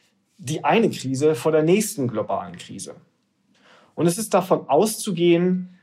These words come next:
dass globale Krisen mehr und mehr unseren Alltag bestimmen werden. Da wir aber zurzeit keine funktionierende globale Politik haben,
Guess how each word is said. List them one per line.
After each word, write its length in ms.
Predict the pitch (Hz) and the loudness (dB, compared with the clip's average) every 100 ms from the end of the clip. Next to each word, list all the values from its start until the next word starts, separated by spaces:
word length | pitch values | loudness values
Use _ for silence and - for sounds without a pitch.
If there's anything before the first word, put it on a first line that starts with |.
| - | -4
dass 420 | 135 131 - - | -2 -2 -6 -12
globale 720 | - 139 127 139 175 214 196 | -2 -2 0 2 2 2 0
Krisen 720 | - 131 123 123 127 123 139 | -2 -8 -6 -6 -6 -4 0
mehr 300 | 170 233 226 180 | 2 4 2 0
und 160 | 165 | 0
mehr 300 | 165 175 180 | 0 2 0
unseren 220 | 156 151 | 0 0
Alltag 380 | 127 202 170 123 | 2 0 0 -8
bestimmen 460 | 110 - 101 92 92 | -10 -12 -12 -12 -10
werden. 480 | 92 85 - - - _ _ _ _ _ _ _ _ _ _ _ _ _ | -10 -12 -14 -20 -20 _ _ _ _ _ _ _ _ _ _ _ _ _
Da 140 | 135 135 | 2 4
wir 80 | 156 | 6
aber 160 | 156 | 4
zurzeit 600 | 165 156 - 156 160 160 | 2 -2 0 2 2 0
keine 680 | - 151 147 143 143 139 127 | -4 0 0 0 0 -2 -8
funktionierende 1000 | - - 156 127 143 135 180 233 190 143 | -10 -2 -2 -2 -2 0 2 4 4 2
globale 440 | 120 123 131 147 147 | 0 0 4 2 2
Politik 580 | - 123 123 285 - 123 | -2 -4 -2 -2 -2 -6
haben, 500 | 110 107 135 208 | -4 -4 -4 -6